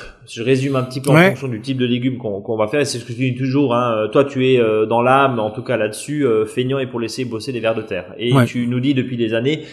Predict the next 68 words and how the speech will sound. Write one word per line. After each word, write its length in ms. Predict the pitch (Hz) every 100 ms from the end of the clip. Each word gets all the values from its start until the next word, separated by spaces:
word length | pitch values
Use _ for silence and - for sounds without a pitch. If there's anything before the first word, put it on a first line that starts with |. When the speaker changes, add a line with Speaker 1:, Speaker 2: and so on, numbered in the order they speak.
| - -
Speaker 1:
bah, 200 | 110 113
là 100 | 139
où 40 |
il 40 | 131
y 40 |
a 40 |
pas 80 | 110
besoin, 280 | 98 101 143
il 40 |
y 20 | 110
a 40 |
pas 100 | 113
besoin. 300 | 110 - 123
Speaker 2:
Il 40 | 143
y 40 |
a 40 | 139
pas 120 | 160
besoin, 280 | 170 190 143
hein, 40 |
de 40 | 123
toute 120 | 113
façon, 440 | 120 - 156 131
ça 140 | 110 110
pousse 160 | 127
quand 120 | - 139
même, 160 | 110 104
hein, 40 |
il 40 |
y 40 | 107
a 20 |
pas 80 | -
de 60 |
souci. 140 | - -
Speaker 1:
On 100 | 131
fait 140 | 135
un 120 | 123
trou, 340 | 104 135 156 -
on 100 | 131
met 140 | 131 131
un 100 | 123
peu 180 | 131
de, 280 | 127 113 104
Speaker 2:
Ouais. 60 | 104
Speaker 1:
on 60 |
met 120 | 110 117
un 80 |
peu 40 | 117
Speaker 2:
C'est 80 | 165
Speaker 1:
de 40 |
Speaker 2:
pour 120 | 175
ça 120 | 214 226
que 40 |
Speaker 1:
terreau. 100 | 160
Speaker 2:
des 60 | 165
fois, 160 | 214 208
quand 200 | 180 170
on 100 | 156
fait 160 | 185
un 120 | 165
peu 140 | - 170
le 60 |
bilan, 420 | 143 170 196 233 175
Speaker 1:
On 40 |
Speaker 2:
ça 80 | 143
Speaker 1:
peut 60 | 139
Speaker 2:
se 40 |
trouve, 180 | 220 180
c'est, 200 | 151